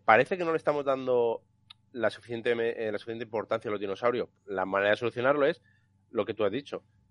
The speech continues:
Meter dinosaurios sin ton ni son a, a cualquier escena para rellenar esa falsa, esa falsa importancia. Dices, "Ya, pero es que ya me da igual".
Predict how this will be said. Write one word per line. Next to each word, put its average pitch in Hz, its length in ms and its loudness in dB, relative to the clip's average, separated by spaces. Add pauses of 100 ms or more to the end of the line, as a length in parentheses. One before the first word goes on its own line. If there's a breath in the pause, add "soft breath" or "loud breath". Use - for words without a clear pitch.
(120)
Meter 117 560 4
dinosaurios 139 560 2
sin 117 260 -4
ton 123 240 2
ni 135 140 -2
son 185 420 -2 (480)
a, 113 300 -2
a 113 60 -2
cualquier 120 320 0
escena 165 520 0
para 101 300 2
rellenar 113 560 0
esa 135 260 0
falsa, 123 640 2 (380)
esa 123 160 -10
falsa 127 260 -4
importancia. 113 580 -2
Dices, 90 440 -8 (320)
"Ya, 104 120 -2
pero 110 120 -6
es - 60 -10
que 95 80 -18
ya 101 180 0
me 131 120 -6
da 117 100 0
igual". 104 320 -2